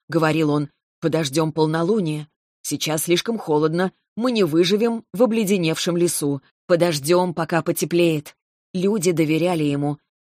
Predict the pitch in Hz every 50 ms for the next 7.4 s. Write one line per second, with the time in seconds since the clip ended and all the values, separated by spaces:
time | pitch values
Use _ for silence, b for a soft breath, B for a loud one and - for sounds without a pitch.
0 | _ - 165 165 160 165 175 190 160 160 - - 147 143 135 147 147 139 - -
1 | 135 - 143 156 170 156 156 175 170 - - 156 139 135 - 143 143 139 143 143
2 | 143 151 160 160 - - - - _ 175 156 - - - 131 - - - 139 143
3 | 147 147 147 143 - - 180 175 170 - - 143 - _ _ _ _ _ _ _
4 | _ _ _ _ _ 175 180 208 220 - - 202 180 165 - - 156 165 190 185
5 | - 190 196 175 139 151 147 143 135 143 151 147 - _ _ _ _ _ _ _
6 | - 185 175 170 160 139 160 185 160 180 175 - 170 165 156 160 147 143 147 156
7 | 175 185 190 190 196 202 196 190